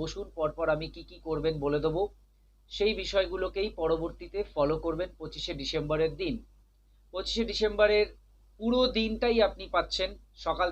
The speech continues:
থেকে রাত পর্যন্ত আপনি পুরো করতে পারেন, অথবা চব্বিশে ডিসেম্বর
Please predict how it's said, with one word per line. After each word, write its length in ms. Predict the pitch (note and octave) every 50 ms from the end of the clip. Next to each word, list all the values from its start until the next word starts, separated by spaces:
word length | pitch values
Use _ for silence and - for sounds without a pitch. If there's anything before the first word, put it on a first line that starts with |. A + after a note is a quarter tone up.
| F3+
থেকে 140 | F#3 F3+ F#3 F3 D#3+
রাত 120 | D#3+ D#3+ - -
পর্যন্ত 280 | E3+ D#3+ E3 F3+ F3 - F#3 E3
আপনি 140 | D#3 E3+ E3+ D3 D#3
পুরো 160 | E3+ E3+ E3+ E3+
করতে 220 | E3 D#3 - - - -
পারেন, 180 | E3+ D#3+ E3+ E3+ - D#3
অথবা 260 | D#3+ D#3+ G3+ G3 E3 C#3+ C3+ - -
চব্বিশে 440 | F3+ F3 E3 D#3 F#3+ F#3 - G#3 - F3
ডিসেম্বর 460 | F3 - F#3+ F3+ F3+ F3+ F3+ F3+ F3+